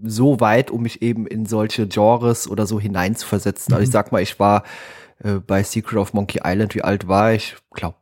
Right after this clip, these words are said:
Speaker 1: k-, knapp zehn oder so. Und,
Speaker 2: Mhm.
Speaker 1: äh, bis dahin habe ich einfach nur sehr leichte Kost gespielt, wie Mario und Co. Und ich war quasi überfordert davon, von den Möglichkeiten.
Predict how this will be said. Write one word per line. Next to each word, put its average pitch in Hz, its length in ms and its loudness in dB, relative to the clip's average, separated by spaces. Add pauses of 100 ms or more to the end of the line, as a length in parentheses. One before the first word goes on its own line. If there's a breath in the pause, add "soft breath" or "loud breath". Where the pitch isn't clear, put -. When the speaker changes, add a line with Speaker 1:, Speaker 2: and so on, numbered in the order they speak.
(140)
Speaker 1:
k-, - 180 -6
knapp - 400 -4
zehn 120 600 2
oder 120 300 2
so. 120 320 0
Und, 107 340 -4 (500 loud breath)
Speaker 2:
Mhm. 110 120 -8
Speaker 1:
äh, 110 60 0
bis 107 200 -2
dahin 117 280 2
habe 123 140 2
ich 120 140 -4
einfach 123 380 0
nur 113 340 -2
sehr 113 160 4
leichte 110 460 2
Kost - 360 -8
gespielt, - 480 -8
wie 104 240 -2
Mario 110 540 2
und 104 200 -6
Co. 123 220 2
Und 117 120 2
ich - 140 -6
war 110 120 0
quasi 123 400 0
überfordert 107 580 0
davon, 107 280 -6
von 117 140 -4
den 104 140 -2
Möglichkeiten. 113 760 -2